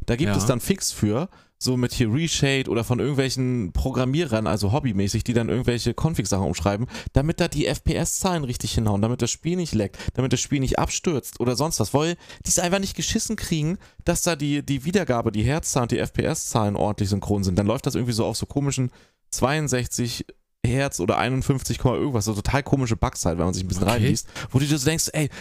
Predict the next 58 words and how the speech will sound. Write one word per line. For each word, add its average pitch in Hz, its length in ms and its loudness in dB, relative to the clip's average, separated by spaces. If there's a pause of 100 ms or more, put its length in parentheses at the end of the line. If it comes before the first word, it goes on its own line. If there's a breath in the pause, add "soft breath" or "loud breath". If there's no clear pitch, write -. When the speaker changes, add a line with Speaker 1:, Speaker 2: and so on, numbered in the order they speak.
Speaker 1:
es 117 140 0
kann 160 180 0
doch 160 60 0
nicht 147 140 0
sein, 165 220 2
dass 135 140 0
es 127 100 -4
bekannt 165 400 0
ist, 113 240 -2 (160 loud breath)
dass - 180 2
es 139 80 -2
bei 127 100 2
auch 120 140 -2
echt - 180 0
vielen 151 180 2
Leuten 135 240 0
Probleme 139 420 0
gemacht 98 340 0
hat 127 200 -2 (240)
und 120 100 0
auch 113 100 0
macht, 113 260 0 (380)
und 151 80 4
es 147 80 -2
dafür 143 280 2
einen 110 60 -2
Fix - 300 0
gibt - 220 -6
von 147 140 4
irgendeinem 120 380 0
Dude 160 300 0
aus 113 160 2
dem 110 80 -4
Internet, 123 440 2 (240 loud breath)
aber 131 240 4
ihr 160 160 2
das - 180 0
zwei - 180 0
Jahre 123 220 0
später 123 380 0
immer 160 100 0
noch 123 100 0
nicht 95 160 -2
gefixt - 380 -2
habt. 127 180 -2 (200 loud breath)
Was 127 160 2
denn 127 80 -4
das 120 160 0
für - 100 -2
ein 110 180 -2 (960)
Drecksscheiß? - 540 -2
Und 104 160 -2
sechzig 131 320 -2
Euro 156 240 0
für - 120 -8
das 175 120 -2
Spiel, 196 280 -4
ne? 165 200 0